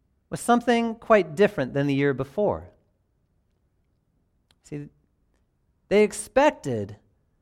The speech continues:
the stories of Moses from the past, and what they experienced was Jesus' present, his presence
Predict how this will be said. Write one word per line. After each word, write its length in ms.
the 80
stories 960
of 160
Moses 520
from 240
the 60
past, 640
and 120
what 140
they 120
experienced 1080
was 120
Jesus' 540
present, 680
his 140
presence 800